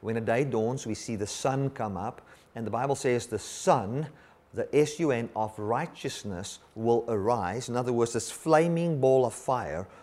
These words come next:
will arise. And what this flaming ball of fire will do is, who will ever be able to stand in the day of his coming? For he will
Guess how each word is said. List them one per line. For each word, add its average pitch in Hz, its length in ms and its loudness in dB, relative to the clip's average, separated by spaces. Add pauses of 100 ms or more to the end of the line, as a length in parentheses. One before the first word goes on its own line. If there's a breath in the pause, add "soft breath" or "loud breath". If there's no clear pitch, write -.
will 117 260 2
arise. 117 720 2 (240 loud breath)
And 110 240 -2
what 147 220 4
this - 160 0
flaming 156 520 4
ball 127 260 4
of 110 100 2
fire 127 420 0
will 107 180 0
do 104 340 -2
is, 98 440 -4 (300 loud breath)
who 143 140 2
will 139 280 4
ever 156 320 4
be 123 160 -4
able 120 320 2
to 110 160 -6
stand 123 760 -2
in 113 140 -4
the 104 80 -2
day 110 300 0
of 104 100 0
his 98 180 -8
coming? 107 320 -6
For 117 220 -2
he 139 240 -2
will 131 420 4